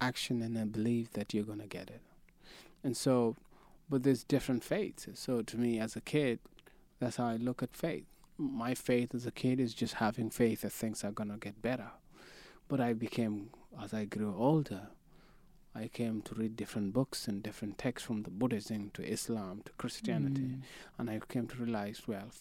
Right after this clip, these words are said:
Speaker 1: faith without action is dead.
Speaker 2: Yeah, for sure. And I guess you talked about it a little bit, like,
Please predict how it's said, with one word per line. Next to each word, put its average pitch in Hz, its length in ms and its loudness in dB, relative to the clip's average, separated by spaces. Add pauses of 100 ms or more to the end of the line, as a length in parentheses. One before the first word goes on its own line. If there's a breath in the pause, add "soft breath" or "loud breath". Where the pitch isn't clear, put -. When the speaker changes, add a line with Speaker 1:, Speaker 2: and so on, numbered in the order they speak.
Speaker 1:
faith 131 320 0
without 110 280 -2
action 113 400 -8
is 113 140 -10
dead. - 360 -4 (1300)
Speaker 2:
Yeah, 117 240 0 (840)
for 143 80 -6
sure. 135 280 2 (420 soft breath)
And 151 300 8 (640 loud breath)
I 175 80 12
guess 185 160 12
you 151 80 8
talked 170 180 6
about 135 120 8
it 127 40 10
a 123 40 8
little 120 140 6
bit, 117 120 4
like, 120 160 2